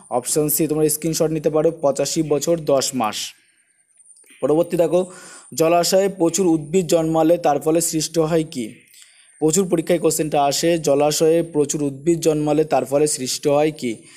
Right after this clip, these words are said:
তো কারেক্ট আনসার হবে কি? অপশন এ, ইউট্রোফিকেশন সৃষ্টি হয়। এবার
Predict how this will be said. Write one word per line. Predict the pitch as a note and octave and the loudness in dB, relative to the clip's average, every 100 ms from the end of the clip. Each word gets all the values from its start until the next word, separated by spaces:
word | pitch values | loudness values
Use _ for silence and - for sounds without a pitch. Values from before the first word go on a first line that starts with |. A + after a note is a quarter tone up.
| - - | -20 -14
তো | - | -8
কারেক্ট | C#3+ D3 D3+ D#3+ | -2 0 0 -2
আনসার | D#3 D#3+ | 0 2
হবে | D#3 | 2
কি? | D#3 F3 F3+ - - | 0 -2 -4 -12 -8
অপশন | C3 C3 - E3 D#3+ - | -4 -4 -2 -2 -2 0
এ, | D#3+ B2+ - - - - | 0 0 -6 -20 -18 0
ইউট্রোফিকেশন | E3+ F#3 F#3 F#3+ D#3+ D#3 D3 D#3 F#3 A#3 - - - | 2 2 0 -2 0 0 2 2 0 -4 -12 -20 -8
সৃষ্টি | - E3 D#3 D#3+ C#3 | -2 0 0 0 0
হয়। | A2+ A2 - _ _ - - B2+ | 0 -2 -12 _ _ -20 -10 -2
এবার | C#3 | 0